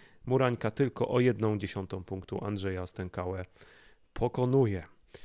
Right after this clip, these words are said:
I trzeci z grupy krajowej, no nie wykorzystaliśmy tę pulę ze względu na aferę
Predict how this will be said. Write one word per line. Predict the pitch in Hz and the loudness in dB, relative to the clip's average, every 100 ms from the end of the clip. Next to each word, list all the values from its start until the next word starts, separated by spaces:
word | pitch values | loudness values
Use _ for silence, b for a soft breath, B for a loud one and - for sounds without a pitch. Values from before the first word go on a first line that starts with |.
| B B B | B B B
I | - 156 156 120 | -2 0 0 -2
trzeci | - - 160 - 127 | 0 2 2 2 -2
z | |
grupy | 120 135 123 117 113 | 2 2 2 0 0
krajowej, | 123 117 131 131 123 117 | 0 2 2 2 2 2
no | 117 117 | 0 2
nie | 127 | 2
wykorzystaliśmy | 127 127 113 - 127 110 113 | 2 0 -2 0 0 0 -2
tę | 110 | -2
pulę | - 117 104 | 2 2 2
ze | 107 | 0
względu | 107 110 110 | 0 0 0
na | 110 104 | 2 0
aferę | - 120 113 | 2 2 2